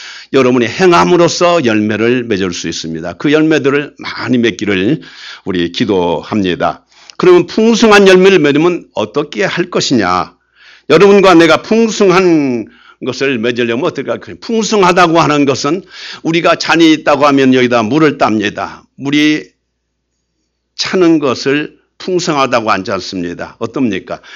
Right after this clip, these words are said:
거기다 부어서 철철 넘쳐야지 이게 풍성하게 넘치는 겁니다. 항상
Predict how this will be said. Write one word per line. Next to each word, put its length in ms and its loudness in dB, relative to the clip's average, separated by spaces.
거기다 380 -2
부어서 800 -4
철철 560 -8
넘쳐야지 540 -2
이게 140 -10
풍성하게 640 -8
넘치는 540 -4
겁니다. 480 -16
항상 580 -4